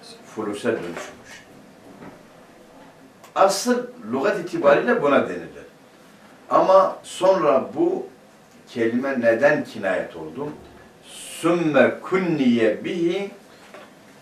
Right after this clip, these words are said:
bununla kinayet edildi. An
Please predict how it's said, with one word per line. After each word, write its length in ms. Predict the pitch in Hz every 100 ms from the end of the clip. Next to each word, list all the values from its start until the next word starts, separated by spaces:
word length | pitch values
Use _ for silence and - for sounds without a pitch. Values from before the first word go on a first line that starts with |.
| 113
bununla 480 | 131 151 143 131 - - -
kinayet 640 | - 123 117 120 127 127
edildi. 600 | 107 104 104 101 139 170 170 - - - - - -
An 200 | 117